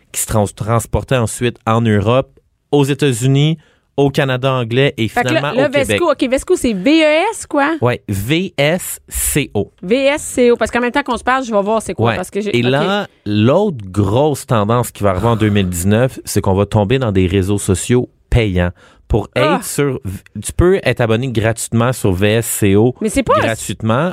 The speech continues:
Speaker 2: D'après
Speaker 1: mais
Speaker 2: moi, c'est peut-être mieux pour l'app, mais sur le site Internet, c'est vraiment poche, là, quand tu vas là-dessus.
Speaker 1: Non, mais leur site Internet, c'est, tu vas sur le site Internet de Snapchat ou vas sur le site
Speaker 2: Il est
Speaker 1: Internet
Speaker 2: poche.
Speaker 1: d'Instagram,
Speaker 2: Ok,
Speaker 1: c'est pas
Speaker 2: ok,
Speaker 1: le fun.
Speaker 2: ok.
Speaker 1: Mais l'application est e-, extrêmement puissante. T'as la version gratuite et le premium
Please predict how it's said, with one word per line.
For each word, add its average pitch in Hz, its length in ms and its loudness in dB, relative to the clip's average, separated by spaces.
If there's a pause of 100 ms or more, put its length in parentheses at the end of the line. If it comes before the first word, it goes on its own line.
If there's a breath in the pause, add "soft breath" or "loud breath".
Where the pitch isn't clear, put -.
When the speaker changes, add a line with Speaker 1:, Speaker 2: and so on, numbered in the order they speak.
Speaker 2:
D'après 240 160 2
Speaker 1:
mais 330 60 2
Speaker 2:
moi, 415 120 0
c'est 269 140 -2
peut-être 240 180 0
mieux 277 140 0
pour 240 160 0
l'app, 220 260 0
mais 196 240 -2
sur - 200 -4
le 254 100 2
site 233 180 -4
Internet, 214 500 0
c'est - 180 -2
vraiment 196 340 0
poche, 196 340 0
là, 175 80 -6
quand 175 140 -2
tu 170 140 -8
vas 170 60 2
là-dessus. 170 420 -4
Speaker 1:
Non, 127 140 4
mais 92 100 0
leur 90 160 0
site - 180 -2
Internet, 104 380 0
c'est, 80 200 -4
tu 117 140 -4
vas 120 160 0
sur - 160 -4
le 101 80 2
site 117 240 -4
Internet 104 460 0
de 90 100 0
Snapchat 95 640 -4
ou 92 40 -6
vas 110 100 2
sur 95 160 -4
le 85 60 0
site 107 180 -6
Speaker 2:
Il - 100 -2
est 220 60 0
Speaker 1:
Internet 220 160 0
Speaker 2:
poche. 220 100 -4
Speaker 1:
d'Instagram, - 420 0
Speaker 2:
Ok, 240 80 2
Speaker 1:
c'est 202 80 0
pas 226 180 2
Speaker 2:
ok, - 60 -4
Speaker 1:
le 208 60 -2
fun. 220 240 0
Speaker 2:
ok. 202 320 -8
Speaker 1:
Mais 101 120 -2
l'application 117 600 -2
est 117 220 -2
e-, 101 40 -2 (180)
extrêmement 139 560 -2
puissante. 120 680 -2 (120)
T'as 120 100 0
la 107 80 0
version 113 320 -4
gratuite 104 600 -2
et 208 200 0
le 139 100 2
premium 135 720 2